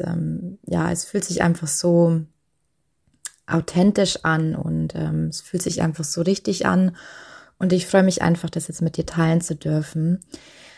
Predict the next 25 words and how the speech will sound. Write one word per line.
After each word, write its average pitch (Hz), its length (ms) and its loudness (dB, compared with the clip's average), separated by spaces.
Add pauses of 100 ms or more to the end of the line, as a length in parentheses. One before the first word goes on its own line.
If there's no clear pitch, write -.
(120)
Das, - 300 4
äh, 185 220 4
Programm 185 600 6
von 180 280 2
Schein 180 480 2
zum 175 280 -2
Sein 165 640 2
ist 170 460 -2
ein 165 220 -4
eins 180 260 0
zu - 100 -2
eins 165 260 0
Coaching-Programm. 170 1040 2 (200)
Der - 120 -4
eins 180 240 2
zu - 100 -2
eins 180 320 0
Austausch 180 540 -6
ist 175 220 -4
mir 180 220 2
super 180 400 -4
wichtig, 180 460 0
daher 170 340 2
ist - 180 -4
es 175 300 -4